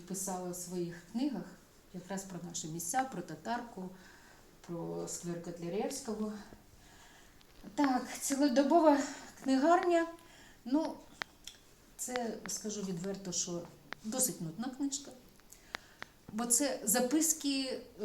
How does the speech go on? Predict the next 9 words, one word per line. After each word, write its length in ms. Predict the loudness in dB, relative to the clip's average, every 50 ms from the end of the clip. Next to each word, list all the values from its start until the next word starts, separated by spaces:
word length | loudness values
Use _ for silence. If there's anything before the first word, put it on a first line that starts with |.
| -4 -2
продавця 440 | -2 -2 0 0 -2 -2 -2 -4 -4
книг. 420 | -4 -6 -8 -6 -6 -6 -8 -8 -10 -20 -20 -20 -20 -20 -20 -20 -18 -12 -4
Він 240 | -2 0 0 0 -2 -4 -2
пише: 220 | 0 0 0 0
"Сьогодні 500 | -2 -2 -2 0 0 0 -2 0 0 0
продав 380 | 0 0 -2 -2 -2 -2 -2 -2
одну 300 | -4 -4 -6 -6 -8 -10 -10 -10
книжку, 460 | -10 -6 -6 -6 -6 -6 -8 -12 -14 -14 -10 -10 -10 -10 -10 -14 -18 -18 -20 -20 -8 -6
там, 200 | -4 -4 -4